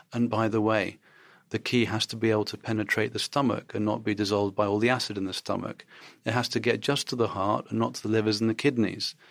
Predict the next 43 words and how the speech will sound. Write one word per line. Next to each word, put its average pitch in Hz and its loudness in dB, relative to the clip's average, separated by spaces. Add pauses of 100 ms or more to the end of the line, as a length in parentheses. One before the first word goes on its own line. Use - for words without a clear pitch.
(260)
It's 117 -4
got 127 -2
to 123 2
be 113 4
available 110 2
for - -8
twenty-four 123 0
hours 117 2
during 110 2
the 110 2
day 107 0 (160)
so - -4
that 107 -2
you 110 0
only 113 2
have 110 -2
to - -10
take 107 0
it 117 -2
once 107 -2
a 107 -4
day. 120 0 (520)
That 120 0
adds 113 -2
the - -10
complexity 107 -6
to 104 -6
what 104 0
our 104 2
m-, 110 -6 (120)
magical 123 0
chemists 104 -4
have 104 -12
to 104 -4
do 104 2 (380)
in 110 -2
terms 110 0
of 98 -6
designing 120 2
those 104 0
molecules 107 -2
that 117 -6
unpick 113 -2